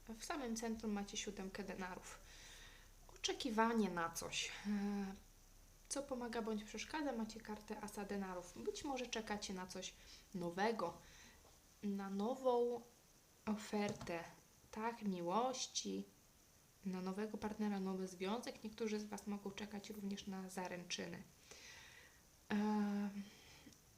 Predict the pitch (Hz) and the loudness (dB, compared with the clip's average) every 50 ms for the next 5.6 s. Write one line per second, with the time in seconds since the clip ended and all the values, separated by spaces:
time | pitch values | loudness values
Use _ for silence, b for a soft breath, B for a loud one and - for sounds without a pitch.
0 | - - - - - - 254 - - 277 277 - 269 262 247 220 - - 214 208 | -20 -20 -20 -12 -4 -2 -2 0 0 0 -2 0 4 6 6 6 6 6 4 4
1 | 220 277 294 277 262 254 254 254 247 - - 233 - 247 240 - - - 233 220 | 4 4 6 6 8 8 8 6 4 0 -4 -6 -4 -6 -6 -6 -4 -2 -2 0
2 | 226 220 220 220 - 226 220 - - - 202 196 190 208 254 320 330 285 262 254 | 2 2 0 0 0 -2 -2 -2 -2 -4 -2 -2 -2 -2 0 0 0 0 -2 -2
3 | 254 262 254 269 - - - 262 - 262 247 - - 359 330 294 285 277 277 277 | -2 -2 -4 -4 -4 -4 -4 -4 -4 -4 -4 -2 -2 -2 -2 0 0 0 0 0
4 | 269 254 262 247 254 254 240 226 262 254 254 - 247 233 277 277 262 226 - - | -2 -2 -2 -2 -2 -4 -2 0 0 0 0 0 -4 -4 -2 -2 -4 -4 -6 -6
5 | - 233 226 220 220 208 202 208 190 - 175 165 | -2 2 4 6 6 6 4 2 0 0 -2 -4